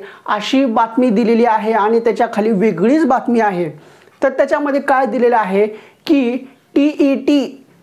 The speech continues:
म्हणजे शिक्षक पात्रता परीक्षेची आज शेवटची तारीख आहे नोंदणीसाठी. मग याच्यामध्ये सगळेजण संभ्रमात पडले, "अरे च्छा,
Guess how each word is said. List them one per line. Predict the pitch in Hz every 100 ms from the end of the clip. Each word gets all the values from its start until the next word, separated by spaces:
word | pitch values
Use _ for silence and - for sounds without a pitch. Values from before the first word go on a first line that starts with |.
| _ -
म्हणजे | 208 190 262
शिक्षक | 269 269 - 269
पात्रता | 269 226 226 214
परीक्षेची | 247 254 233 262 240 233
आज | 226 226
शेवटची | - 240 233 226 233 - 254
तारीख | - 233 226 247
आहे | 233 208 240 247
नोंदणीसाठी. | 233 240 233 240 247 254 226 233 247 226 180 - - -
मग | 226 220
याच्यामध्ये | 226 226 254 247 240 233 226
सगळेजण | 233 214 220 226
संभ्रमात | 226 214 208 208 214
पडले, | 214 220 208 196 - -
"अरे | 220 254
च्छा, | 285 -